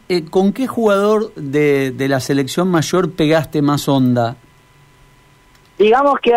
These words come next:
Speaker 2: bueno, ahora el lunes me tengo que ir a ver con, con Ángel Correa, que, bueno, que está jugando en el Atlético de Madrid actualmente, Nahuel Molina, que el lunes nos encontramos allí en Madrid, y bueno, también soy muy amigo de Manu Lanzini, digamos, que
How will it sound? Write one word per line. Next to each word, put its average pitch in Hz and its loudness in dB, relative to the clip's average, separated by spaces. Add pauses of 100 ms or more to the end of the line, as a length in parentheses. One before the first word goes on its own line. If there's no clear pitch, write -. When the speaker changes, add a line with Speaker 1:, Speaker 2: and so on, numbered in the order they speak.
Speaker 2:
bueno, 233 2
ahora 233 2
el 208 2
lunes 254 2
me 220 2
tengo 226 2
que 220 0
ir 226 2
a 220 2
ver 233 2
con, 208 2
con 196 2
Ángel 220 0
Correa, 254 2 (400)
que, 185 4
bueno, 202 2
que 175 0
está 190 0
jugando 202 0
en 202 2
el 190 2
Atlético 190 2
de 185 2
Madrid 202 4
actualmente, 220 0
Nahuel 208 2
Molina, 254 2 (240)
que 185 4
el 180 4
lunes 208 2
nos 190 2
encontramos 190 2
allí 208 -2
en 208 0
Madrid, 208 2 (400)
y 311 4
bueno, 214 4
también 196 0
soy 220 2
muy 220 4
amigo 220 2
de 202 4
Manu 208 2
Lanzini, 202 2
digamos, 208 2
que 175 2